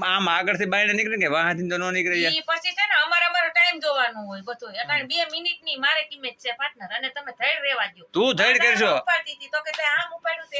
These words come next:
Speaker 2: આમ
Speaker 1: બરોબર ને, હું
Speaker 2: મારો
Speaker 1: તમે હરખું ન
Speaker 2: પગ
Speaker 1: કરો એટલે ધૈર્ય જ કાંઈ થાય આપણા.
Speaker 2: તમે બે બાપ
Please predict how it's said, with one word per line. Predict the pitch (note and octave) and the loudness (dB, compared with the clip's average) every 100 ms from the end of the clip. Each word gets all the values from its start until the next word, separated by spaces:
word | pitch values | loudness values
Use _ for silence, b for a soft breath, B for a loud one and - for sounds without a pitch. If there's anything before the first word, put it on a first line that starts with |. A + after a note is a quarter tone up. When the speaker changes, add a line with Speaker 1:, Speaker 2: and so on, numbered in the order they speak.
| D4+ | 0
Speaker 2:
આમ | G#3+ E3 | 0 2
Speaker 1:
બરોબર | C4 C#4 C#4 C4 | 2 4 4 4
ને, | G#3+ | 4
હું | B3+ | 4
Speaker 2:
મારો | - | 4
Speaker 1:
તમે | A3+ A3+ | 2 2
હરખું | B3 A#3+ | 2 0
ન | B3 | 2
Speaker 2:
પગ | B3 | 2
Speaker 1:
કરો | A#3+ | 2
એટલે | A3+ | 2
ધૈર્ય | F#3 B3 B3+ | 4 4 4
જ | A#3 | 4
કાંઈ | G3+ | 4
થાય | G#3 E3+ C#3 | 4 4 4
આપણા. | C3 C3 D#4 | 2 2 0
Speaker 2:
તમે | D#4+ | 0
બે | F4+ F4+ | 0 2
બાપ | F4 | 2